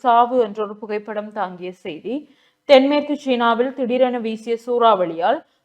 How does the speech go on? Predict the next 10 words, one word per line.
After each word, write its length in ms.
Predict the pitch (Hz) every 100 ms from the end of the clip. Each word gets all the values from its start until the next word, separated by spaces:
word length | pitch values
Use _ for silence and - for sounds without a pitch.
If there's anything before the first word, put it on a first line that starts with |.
| -
படகு 320 | 277 277 339 381 349
கவிழ்ந்ததில் 560 | 277 294 277 254 262 269
நான்கு 340 | 226 233 285 294
சுற்றுலா 320 | 262 262 254 247 247
பயணிகள் 340 | 233 226 233
உட்பட 280 | 185 - 196 220 220
ஒன்பது 300 | 196 226 247 247
பேர் 220 | 214 214 -
உயிரிழந்துள்ளனர். 840 | 214 240 220 202 208 156 135 147 247 _ _ _ _ _ _ _ _ _ _ _ _ _ _ _ _ _ _ _ _ -
ஹுசோயு 460 | 262 262 302 311